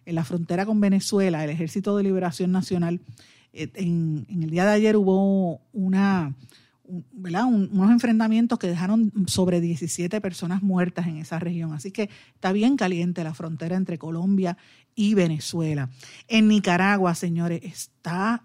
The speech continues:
terrible. Yo no puedo entender cómo en Puerto Rico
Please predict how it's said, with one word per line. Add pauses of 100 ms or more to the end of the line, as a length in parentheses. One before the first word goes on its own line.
terrible.
Yo
no
puedo
entender
cómo
en
Puerto
Rico